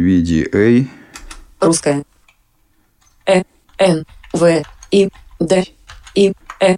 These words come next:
Speaker 2: и краткое.
Speaker 1: Freedom Scientific, производитель джос, рекомендует перед ударными слогами в поле замещающего слова вставлять пробел.
Speaker 2: И краткое.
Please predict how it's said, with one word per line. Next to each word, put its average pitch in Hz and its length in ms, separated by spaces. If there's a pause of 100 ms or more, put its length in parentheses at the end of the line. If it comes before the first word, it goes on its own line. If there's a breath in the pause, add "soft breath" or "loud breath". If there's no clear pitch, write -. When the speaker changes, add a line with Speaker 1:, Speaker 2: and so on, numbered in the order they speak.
(260)
Speaker 2:
и 180 80
краткое. 151 500 (240)
Speaker 1:
Freedom 123 280
Scientific, 110 520
производитель 95 680
джос, 117 280
рекомендует 92 640
перед 95 300
ударными 95 480
слогами 101 680
в - 40
поле 98 240
замещающего 85 680
слова 113 460
вставлять 90 440
пробел. 73 480 (440)
Speaker 2:
И - 100
краткое. 160 460